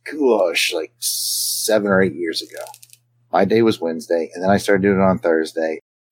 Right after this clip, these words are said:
Then I did take a break from social media for a while. When I came back, I promised myself I would do only positive, positive, positive, positive, positive. And I have been so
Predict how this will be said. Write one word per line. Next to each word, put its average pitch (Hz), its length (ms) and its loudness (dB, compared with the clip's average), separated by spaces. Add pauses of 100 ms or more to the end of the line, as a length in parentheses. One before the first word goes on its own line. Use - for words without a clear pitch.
Then 101 200 0
I 98 100 2
did 101 280 0
take 104 220 0
a 98 40 -2
break 95 260 0
from - 120 -20
social 90 360 0
media 87 240 0
for - 160 -2
a 85 40 2
while. 85 220 2
When 80 120 0
I 80 40 -2
came 92 260 -6
back, 92 260 0
I 90 80 -2
promised 101 500 -2
myself 92 420 -2
I 101 60 -2
would 90 160 -4
do - 100 -20 (220)
only 160 380 2 (380)
positive, 98 400 -2
positive, 85 420 0
positive, - 380 -6
positive, - 380 -6
positive. 85 420 -4
And 87 120 -4
I 82 100 -2
have - 120 -2
been 107 160 -2
so 151 800 0